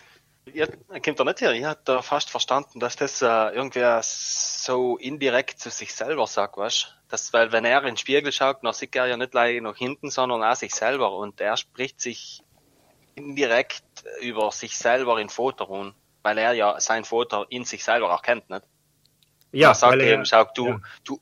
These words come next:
Speaker 1: Arschloch, du Wichser, du hast
Speaker 2: Weil
Speaker 1: mir
Speaker 2: er
Speaker 1: das
Speaker 2: ja.
Speaker 1: angetan, ich hab das für dich gekriegt, aber jetzt sag ich dir, wie es geht. Ich
Speaker 2: Ja,
Speaker 1: tu das
Speaker 2: ja, ja.
Speaker 1: Richtige.“ Ja?
Speaker 2: Ja, ja, er ist für einen Bastard da, sozusagen.
Speaker 1: Ja. <laughs>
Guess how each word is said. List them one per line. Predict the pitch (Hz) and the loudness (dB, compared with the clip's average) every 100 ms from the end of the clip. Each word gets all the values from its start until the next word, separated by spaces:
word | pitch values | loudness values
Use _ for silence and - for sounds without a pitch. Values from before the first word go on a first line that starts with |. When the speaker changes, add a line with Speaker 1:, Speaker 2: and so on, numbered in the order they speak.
| - | 2
Speaker 1:
Arschloch, | 147 151 139 113 | 4 4 2 -2
du | - 120 | -2 -6
Wichser, | 147 - 127 104 98 | -6 -2 0 0 -2
du | - 139 | -4 0
hast | 127 - | 2 2
Speaker 2:
Weil | 120 | 2
Speaker 1:
mir | |
Speaker 2:
er | 120 | 4
Speaker 1:
das | 123 117 | 2 -2
Speaker 2:
ja. | 135 | -4
Speaker 1:
angetan, | 120 131 127 117 113 | 0 -2 -2 -6 -2
ich | 131 | 0
hab | 139 | 0
das | 131 - | 0 -4
für | |
dich | 127 135 104 | 0 0 0
gekriegt, | 113 139 - | 2 2 2
aber | 110 - | 0 0
jetzt | 143 143 - | 2 2 2
sag | 123 110 | -2 0
ich | 120 | 0
dir, | 147 110 | 0 2
wie | 110 | 0
es | 104 | 0
geht. | 101 95 95 _ _ _ _ _ _ _ | 2 0 -2 _ _ _ _ _ _ _
Ich | - | 0
Speaker 2:
Ja, | 117 | 4
Speaker 1:
tu | 123 | 6
das | 120 | 6
Speaker 2:
ja, | 117 | 4
ja. | 110 | 0
Speaker 1:
Richtige.“ | - 104 95 98 - _ _ _ _ _ _ - | -2 2 2 2 -4 _ _ _ _ _ _ -14
Ja? | 117 - _ _ _ _ _ - | -14 -14 _ _ _ _ _ 2
Speaker 2:
Ja, | 120 | 6
ja, | 123 113 113 | 6 4 2
er | 120 135 | 2 2
ist | - | 4
für | 143 | 2
einen | 127 | 4
Bastard | 117 123 - 139 113 - 123 | 4 4 4 4 4 4 4
da, | 120 107 | 4 2
sozusagen. | - 113 - - - 185 - | -8 -18 -16 -14 -6 -4 2
Speaker 1:
Ja. | 208 196 - | 2 2 -2
<laughs> | 180 - - - - 196 147 170 | -6 -4 4 4 6 4 4 0